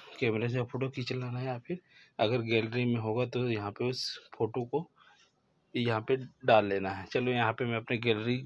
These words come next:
में ओपन करके उस फ़ोटो को डाल लेता हूँ। यहाँ पे एक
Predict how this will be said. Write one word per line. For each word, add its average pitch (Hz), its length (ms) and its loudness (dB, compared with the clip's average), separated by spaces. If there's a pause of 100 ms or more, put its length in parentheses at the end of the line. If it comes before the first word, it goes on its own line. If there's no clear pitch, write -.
में 107 120 -2
ओपन 123 320 -2
करके 117 280 0
उस - 220 -2
फ़ोटो 117 280 -4
को 135 100 -2
डाल 104 240 4
लेता 98 260 -4
हूँ। - 100 -12 (840)
यहाँ 135 120 4
पे 165 280 8
एक 147 160 2